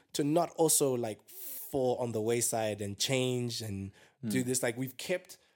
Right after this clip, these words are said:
Speaker 1: this our own. We've made this our own. Like, this is our space. Like, you come, you know what you're gonna get when you listen to us.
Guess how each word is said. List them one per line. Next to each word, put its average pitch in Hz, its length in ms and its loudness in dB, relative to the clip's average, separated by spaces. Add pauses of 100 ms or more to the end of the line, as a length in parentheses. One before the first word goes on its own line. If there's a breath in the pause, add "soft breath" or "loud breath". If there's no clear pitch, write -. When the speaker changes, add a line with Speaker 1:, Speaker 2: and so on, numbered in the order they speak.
(400)
Speaker 1:
this 143 500 -4 (200)
our 120 260 -4
own. 123 280 -4
We've 117 140 -8
made 135 240 0
this 127 200 -2
our 120 300 0
own. 120 260 -4
Like, 110 340 -12
this 147 160 0
is 123 100 -6
our 117 160 0
space. - 420 -6
Like, 110 200 -12
you 127 80 -12
come, 160 320 0
you 131 140 -8
know 143 260 0
what 135 240 -2
you're 123 80 -6
gonna 117 160 -2
get 110 200 -6
when 110 120 -8
you 110 60 -8
listen 104 260 -10
to 95 100 -16
us. 113 200 -16